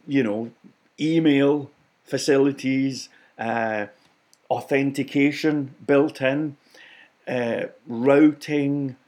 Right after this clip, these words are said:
security, and all these different things. Now, if I seem a bit stuttery, it's because I'm on the Symfony site and it's a bit unclear.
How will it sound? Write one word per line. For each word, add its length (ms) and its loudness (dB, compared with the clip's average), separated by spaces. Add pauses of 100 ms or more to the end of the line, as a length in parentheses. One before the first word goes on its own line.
(160)
security, 1300 2 (300)
and 340 2
all 300 4
these 240 -2
different 400 -2
things. 260 -2
Now, 140 0
if 100 -2
I 40 2
seem 260 -2
a 80 2
bit 220 0
stuttery, 640 0
it's 160 -4
because 340 0
I'm 140 -4
on 100 -4
the 60 -4
Symfony 580 -4
site 380 -4 (340)
and 100 -6
it's 140 -6
a 100 0
bit 320 -2
unclear. 800 -4